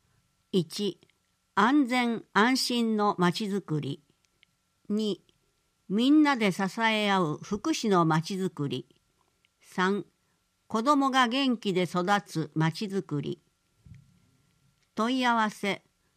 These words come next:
ふるさと寄付金に関すること。総務課、五十一番窓口。電話、四三零二の九六二五。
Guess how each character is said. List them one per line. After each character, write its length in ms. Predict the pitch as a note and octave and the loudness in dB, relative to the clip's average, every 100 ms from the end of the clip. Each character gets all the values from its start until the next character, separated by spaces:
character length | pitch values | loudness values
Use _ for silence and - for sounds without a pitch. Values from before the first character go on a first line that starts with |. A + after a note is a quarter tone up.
| _ _ _ _ _ | _ _ _ _ _
ふ 220 | - A#3 | -4 -2
る 100 | D#4+ | 0
さ 180 | C#4 B3 | 0 0
と 180 | G3 | -2
寄 140 | F3 F#3 | 0 0
付 140 | A#3 | 0
金 320 | A#3 A3+ G#3+ | -4 -2 0
に 140 | G#3 F#3+ | 0 0
関 280 | F#3+ G3 G3 | 0 0 0
す 160 | F#3+ | -2
る 120 | D#3+ | -2
こ 180 | D3 C#3 | -4 -10
と。 220 | - C#3 - _ _ _ _ _ _ _ _ | -8 -10 -10 _ _ _ _ _ _ _ _
総 380 | - G#3 B3+ | -6 -2 0
務 160 | A#3 A#3 | 0 -2
課、 300 | - G3+ - _ _ _ _ _ | -2 -4 -6 _ _ _ _ _
五 240 | F#3 G#3+ A3 | 0 2 2
十 320 | C4+ C#4+ C4+ | 0 0 0
一 300 | B3 - A#3+ | -2 -2 0
番 320 | A#3+ A3+ G#3 | 2 2 2
窓 280 | G3 F3+ F#3+ | 0 0 -2
口。 440 | D3+ D3 - - _ _ _ _ - | -2 -8 -12 -14 _ _ _ _ -8
電 380 | D#3+ G3+ A3+ G3+ | -2 -2 -2 0
話、 220 | F#3+ - _ _ _ - | -2 -4 _ _ _ -2
四 320 | F#3+ C4 C4 | 0 0 -2
三 400 | C#4 C4+ A3 F3 | 0 0 2 0
零 260 | F#3 G#3+ | 0 0
二 320 | G#3+ G3+ F#3 D#3+ | 0 2 2 2
の 280 | D3 D3+ - _ _ _ _ | 0 -6 -10 _ _ _ _
九 340 | - A#3 C#4+ C#4 | -4 -2 0 0
六 400 | C4+ - E3 E3 | 0 0 0 2
二 380 | E3 G3 A3 G3+ | 2 2 0 -2
五。 320 | G3 D3 | -4 -4